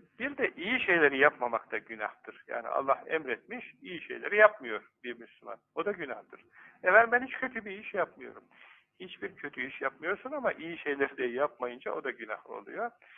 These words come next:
Bu hadis-i şerifte onu anlıyoruz. Peygamber Efendimiz buyuruyor ki, bir insanın denizde, karada malı telef olmuşsa ancak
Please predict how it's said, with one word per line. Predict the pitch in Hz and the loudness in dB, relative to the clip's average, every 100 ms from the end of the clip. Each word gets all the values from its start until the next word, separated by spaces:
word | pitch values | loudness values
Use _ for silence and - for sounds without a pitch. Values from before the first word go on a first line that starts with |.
| - - - | -20 -12 -2
Bu | 196 | 2
hadis-i | 156 - | 2 0
şerifte | 151 156 - | -2 -2 -2
onu | 185 165 | -2 2
anlıyoruz. | 127 113 110 104 - _ | 0 0 -10 -10 -16 _
Peygamber | 151 147 143 131 | 0 2 0 -4
Efendimiz | 127 127 120 - | -8 -12 -16 -10
buyuruyor | 127 127 196 | -8 0 0
ki, | 202 - 190 220 _ - - - _ _ | 0 -4 -8 -8 _ -20 -20 -20 _ _
bir | 202 | -8
insanın | 202 151 131 131 120 120 | -6 -6 -4 -4 -4 -4
denizde, | 147 143 131 113 - | -4 -4 -8 -10 0
karada | 147 147 123 110 - _ _ _ _ _ _ _ _ | 2 2 0 -6 -10 _ _ _ _ _ _ _ _
malı | - 117 143 147 | 0 4 4 4
telef | 151 156 156 | 2 2 2
olmuşsa | 151 202 247 - - | -2 -6 -10 -4 -2
ancak | - 180 180 170 233 - | 0 0 0 0 0 -4